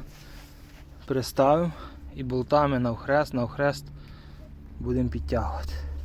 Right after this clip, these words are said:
Немає кому знімати, мушу сам. І це так фрагментами вам мушу показувати. Скажем так, нічого складного. Змастив я нігрольчиком, почистив гайно. Гарненько, все, воно мені вже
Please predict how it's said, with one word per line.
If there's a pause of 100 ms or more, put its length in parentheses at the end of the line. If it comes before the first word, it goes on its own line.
(1080)
Немає
кому
знімати,
мушу
сам. (920)
І
це
так
фрагментами
вам
мушу
показувати. (960)
Скажем
так,
нічого
складного.
Змастив
я
нігрольчиком, (160)
почистив
гайно. (840)
Гарненько,
все,
воно
мені
вже